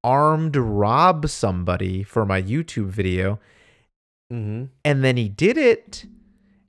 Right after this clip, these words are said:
Speaker 1: And then the person, the victim of his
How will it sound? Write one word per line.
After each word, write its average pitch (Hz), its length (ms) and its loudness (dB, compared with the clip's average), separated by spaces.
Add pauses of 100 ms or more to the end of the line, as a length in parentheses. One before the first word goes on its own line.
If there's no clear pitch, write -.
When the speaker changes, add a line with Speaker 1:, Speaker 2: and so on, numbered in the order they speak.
(120)
Speaker 1:
And 160 160 2
then 151 160 0
the 127 140 0 (220)
person, 143 880 0 (240)
the 110 260 -2
victim 123 640 -2
of 104 180 -2
his 92 420 -4